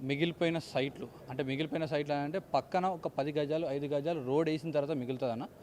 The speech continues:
అది దేనికోసం అని అంటే గ్రీనరీ పెంపు, పెంపు కోసం అని చెప్పేసి. వర్షాలకు వచ్చినప్పుడు నీళ్లు ఎనుకతానికని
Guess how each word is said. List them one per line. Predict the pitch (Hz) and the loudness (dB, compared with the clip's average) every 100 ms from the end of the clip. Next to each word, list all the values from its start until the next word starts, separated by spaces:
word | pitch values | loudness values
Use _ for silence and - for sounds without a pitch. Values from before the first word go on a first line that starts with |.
| - 113 | -10 0
అది | 127 156 139 | 2 2 2
దేనికోసం | 139 151 151 143 | 2 2 0 0
అని | 131 123 | -2 -2
అంటే | 123 - - - - - - | -4 -6 -10 -18 -20 -18 -6
గ్రీనరీ | 127 170 170 160 | 0 4 4 4
పెంపు, | 143 139 135 | 2 0 -2
పెంపు | - 151 139 | -2 -4 -2
కోసం | 131 117 117 | -2 -2 -4
అని | 110 | -6
చెప్పేసి. | 98 104 110 - - - - - - - - | -8 -10 -12 -18 -20 -20 -20 -20 -20 -20 -6
వర్షాలకు | 117 127 165 156 | 0 2 4 4
వచ్చినప్పుడు | 147 151 135 147 220 - - - | 2 0 -2 -2 -6 -10 -18 -10
నీళ్లు | 127 139 151 | -4 -2 0
ఎనుకతానికని | 160 127 127 127 127 127 180 | 0 0 0 -2 -2 -4 -6